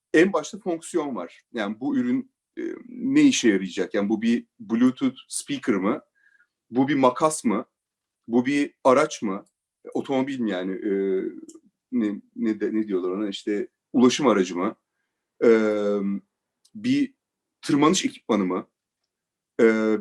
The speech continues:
bir, e, atıyorum, e, iş adamlarının, e,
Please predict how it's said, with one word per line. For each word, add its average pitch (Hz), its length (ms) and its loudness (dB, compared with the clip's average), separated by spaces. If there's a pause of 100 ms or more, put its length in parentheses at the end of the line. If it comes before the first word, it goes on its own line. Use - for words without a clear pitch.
bir, 139 300 -4 (240)
e, 131 60 2
atıyorum, 139 600 2
e, 120 260 2 (340)
iş - 160 0
adamlarının, 131 720 2 (100)
e, 127 40 2